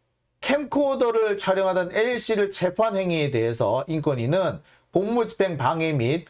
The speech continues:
소상권 침해에 해당하는 범죄를 범했다고 볼 수 없다라고 딱 말합니다. 보세요. 공무집행 방해죄나 초상권 침해에 해당하는 범죄를 범했다고 할 수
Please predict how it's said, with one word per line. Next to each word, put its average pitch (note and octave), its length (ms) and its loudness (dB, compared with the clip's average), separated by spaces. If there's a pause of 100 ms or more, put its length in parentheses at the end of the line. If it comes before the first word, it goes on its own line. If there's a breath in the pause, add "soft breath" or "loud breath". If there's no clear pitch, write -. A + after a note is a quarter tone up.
(100)
소상권 G3+ 640 0
침해에 G#3 520 0
해당하는 D3+ 440 0
범죄를 B2+ 480 0
범했다고 C3 540 0
볼 D3 180 0
수 F#3 360 -2 (1400 loud breath)
없다라고 G#2+ 600 -2
딱 A3+ 180 -2 (240)
말합니다. A#2+ 720 -2
보세요. C#3+ 500 -2 (960)
공무집행 G#3+ 580 0
방해죄나 D3 680 0
초상권 G3+ 540 0
침해에 G3 380 0
해당하는 D#3+ 400 0
범죄를 C3 500 0
범했다고 B2 760 -2
할 C3+ 200 -2
수 D#3+ 400 -4